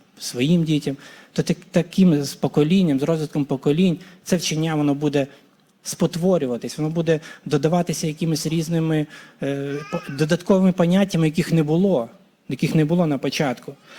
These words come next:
Також апостол Павло не раз говорить про те, що важливо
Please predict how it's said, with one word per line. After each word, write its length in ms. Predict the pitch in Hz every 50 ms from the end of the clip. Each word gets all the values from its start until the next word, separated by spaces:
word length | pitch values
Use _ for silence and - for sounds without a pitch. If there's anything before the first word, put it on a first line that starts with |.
| - -
Також 260 | - - 240 220 185
апостол 420 | 190 180 - 196 180 - 175 - -
Павло 520 | 160 143 147 156 175 202 220 180 135 131 - - - - - - - -
не 180 | 135 143 156
раз 260 | 170 185 175 147 120
говорить 640 | 120 131 127 127 143 165 180 160 131 117 120 - - _ _ _ _ _ _ _ _ _
про 180 | - - 127
те, 220 | - - 156 160 143
що 360 | - - - 147 131 127 123 - - _ _ _ _ _ _ _ _ _ - -
важливо 680 | 135 135 127 131 147 147 185 196 175 139 127 120